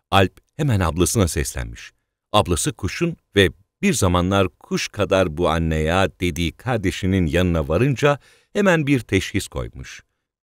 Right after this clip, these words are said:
"Ölmemiş, yaşıyor ama çok hasta." Oğlum yüksek sesle konuşmasını sürdürüyordu yanımıza geldiği halde.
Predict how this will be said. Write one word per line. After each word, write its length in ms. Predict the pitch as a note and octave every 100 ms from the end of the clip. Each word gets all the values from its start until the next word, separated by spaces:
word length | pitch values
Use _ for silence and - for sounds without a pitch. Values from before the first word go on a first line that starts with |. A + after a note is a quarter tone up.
| _
"Ölmemiş, 520 | A3 A#3+ A#2 - - _
yaşıyor 500 | - G3 - D#3 E2 _ -
ama 160 | F3
çok 240 | F#3+ A3+ -
hasta." 320 | D#3+ - F#2+ _ _ _ _ _ _ _ _ _ -
Oğlum 440 | E2 D#2 C3 F#3+ _ _
yüksek 360 | A#2+ - G#3 -
sesle 300 | D#3 - C#3+
konuşmasını 640 | C3 C3+ - C3+ D#3 D3+
sürdürüyordu 680 | - A#2+ A2+ C3 A2+ E2
yanımıza 420 | D#2 E2 E2+ D#2+ E2
geldiği 460 | C#2+ D2 C2+ D#2
halde. 380 | B1+ B1+ - -